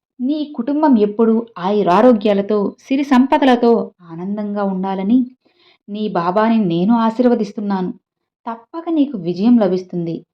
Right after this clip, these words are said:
నేను చెప్పే ఈ మాటలు గుర్తుంచుకో బిడ్డా, విజయం నీ సొంతమవుతుంది. ఇక నీ సాయి మాటలు విన్నావు కదా, ఇవన్నీ గుర్తుంచుకో బిడ్డా, అంతా మంచే జరుగుతుంది. ఇక హాయిగా ప్రశాంతంగా నిద్రించు తల్లి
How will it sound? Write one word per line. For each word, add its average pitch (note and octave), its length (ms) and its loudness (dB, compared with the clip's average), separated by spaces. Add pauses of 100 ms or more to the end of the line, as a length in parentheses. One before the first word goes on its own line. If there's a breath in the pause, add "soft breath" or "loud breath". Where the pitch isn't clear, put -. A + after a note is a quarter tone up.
(300)
నేను F3+ 300 -6
చెప్పే F3+ 380 -12
ఈ F#3 160 -6
మాటలు E3 420 -10
గుర్తుంచుకో F#3+ 540 -8
బిడ్డా, F3+ 500 0 (460 loud breath)
విజయం F#3 440 -4
నీ E3+ 140 -4
సొంతమవుతుంది. F3+ 800 -4 (380)
ఇక C4+ 140 -8
నీ C4 280 6
సాయి G3 380 0
మాటలు F#3+ 360 0
విన్నావు G3+ 380 2
కదా, G#3 420 2 (380 loud breath)
ఇవన్నీ A#3+ 440 2
గుర్తుంచుకో A#3+ 580 -2
బిడ్డా, G3 680 2
అంతా E3+ 420 -16
మంచే G3+ 360 -6
జరుగుతుంది. G3+ 600 -4 (440 soft breath)
ఇక A#3 160 -10
హాయిగా G3 840 -4 (100)
ప్రశాంతంగా E3+ 640 -10
నిద్రించు G#3 460 -2
తల్లి F#3 600 0